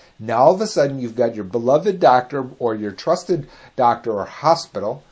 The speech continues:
who says, "Go to this particular plan over here," even though this plan over here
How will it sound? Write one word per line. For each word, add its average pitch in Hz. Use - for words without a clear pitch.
who 143
says, 139
"Go 147
to 226
this 170
particular 113
plan 165
over 113
here," 113
even 214
though 147
this 135
plan 139
over 117
here 101